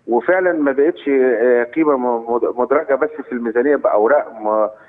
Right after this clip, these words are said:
آه، في منها عقود وفي ما، ما فيش عقود، فاتثبتت فيها وتحصلت المديونية ال اتنين وأربعين، فأصبحت في مدي-، في، آه، قيم في الاتحاد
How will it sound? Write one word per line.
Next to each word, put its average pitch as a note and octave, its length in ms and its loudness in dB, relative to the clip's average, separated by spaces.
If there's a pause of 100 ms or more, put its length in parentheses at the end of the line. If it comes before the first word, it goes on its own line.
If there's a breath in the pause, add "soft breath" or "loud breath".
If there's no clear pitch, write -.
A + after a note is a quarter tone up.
(260 loud breath)
آه، G2+ 220 4
في C#3+ 240 -2
منها C3+ 260 -2
عقود A#2 400 0
وفي C#3 220 -6
ما، C3 140 0
ما A2+ 280 -6
فيش C#3+ 240 -6
عقود، C3 320 2 (440 loud breath)
فاتثبتت D3 640 -2
فيها E3+ 200 0
وتحصلت D#3 720 -2
المديونية C3 440 0
ال C#3 120 -2
اتنين C#3 260 -4
وأربعين، C3+ 440 0 (420 loud breath)
فأصبحت D3 460 -2
في D#3+ 100 -4
مدي-، C3+ 460 -2
في، D#3 420 2
آه، A2+ 340 4 (120)
قيم D3+ 240 0
في - 120 -10
الاتحاد A2+ 440 -4